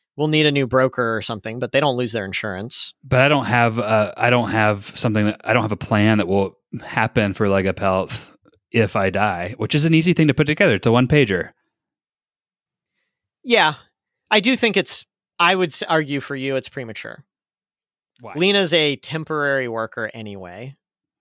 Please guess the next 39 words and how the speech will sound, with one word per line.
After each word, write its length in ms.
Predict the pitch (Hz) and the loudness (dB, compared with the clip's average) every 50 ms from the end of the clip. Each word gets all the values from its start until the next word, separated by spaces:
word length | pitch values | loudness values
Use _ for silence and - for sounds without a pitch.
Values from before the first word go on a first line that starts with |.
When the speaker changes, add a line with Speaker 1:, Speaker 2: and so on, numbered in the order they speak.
| _ _ _ | _ _ _
Speaker 2:
When 220 | 131 139 143 160 | 2 4 4 6
does 180 | 151 147 127 117 | 4 4 4 4
it 140 | 139 - 123 | 2 2 0
Speaker 1:
Right. 140 | 120 120 | -2 -2
Speaker 2:
be-, 60 | - - | 0 0
like, 220 | 127 127 131 - - | 0 0 -2 -6 -4
I 120 | - 135 | -2 -2
have 300 | 127 107 - 165 156 139 | -2 0 0 0 0 0
people 220 | - 156 - 143 123 | 0 -2 0 2 2
relying 340 | 120 110 107 98 95 92 | 4 4 4 2 0 -4
on 120 | 85 87 87 | -6 -8 -10
me 80 | 95 95 | -12 -14
now, 240 | 90 82 - 101 104 | -14 -14 -16 -14 -8
I 80 | 104 110 | -4 -2
guess, 200 | 104 110 - - | 0 0 -2 -2
to 320 | - 104 110 - - - | -6 -8 -10 -8 -2 -2
your 80 | 120 107 | -2 -2
point. 320 | - - 107 92 85 - - _ _ - - - - _ - | -2 -4 -8 -8 -8 -14 -20 _ _ -20 -20 -20 -20 _ -2
What, 180 | 131 135 147 | 0 2 4
Speaker 1:
I 80 | - - | 4 4
guess 200 | 131 143 - - | 4 4 4 4
Speaker 2:
what, 40 | 147 | 2
at 40 | 147 | 4
Speaker 1:
they 60 | 151 | 4
Speaker 2:
what 40 | 160 | 4
Speaker 1:
don't 140 | - - - | 4 6 6
Speaker 2:
point 180 | 170 160 143 | 4 4 4
does 140 | 139 131 117 | 4 2 2
it 80 | 139 123 | 2 0
become 240 | 120 - - 123 120 | 0 0 2 2 2
enough 380 | 107 107 110 110 107 - - | 2 4 4 2 2 0 -2
to 100 | - 113 | -4 -4
work, 280 | 104 101 107 - - - | -2 -2 -2 -4 -4 -6
to, 200 | - 113 107 101 - | -6 -4 -4 -6 -8
to, 260 | _ - 104 104 101 - | _ -6 -4 -4 -4 -6
to 180 | - - 98 | -8 -8 -8
think 260 | - - 123 107 85 | -4 -2 -4 -4 -2
through 160 | - 101 98 90 | -4 -4 -6 -6
this? 360 | 80 - - - - - | -6 -8 -8 -10 -10 -10